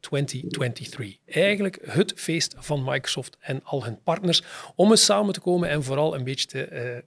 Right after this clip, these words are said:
kijken wat het reilen en zeilen bij Microsoft zal zijn voor het komende jaar. Ja, eh, Satya Nadella had natuurlijk in zijn keynote opening speech had het vooral over, ja, wat had je gedacht,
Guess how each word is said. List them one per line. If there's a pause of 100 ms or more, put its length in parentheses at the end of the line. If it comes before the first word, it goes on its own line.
kijken
wat
het
reilen
en
zeilen
bij
Microsoft
zal
zijn (240)
voor
het (260)
komende
jaar. (500)
Ja,
eh, (300)
Satya
Nadella
had
natuurlijk
in
zijn
keynote
opening
speech
had
het
vooral
over,
ja,
wat
had
je
gedacht,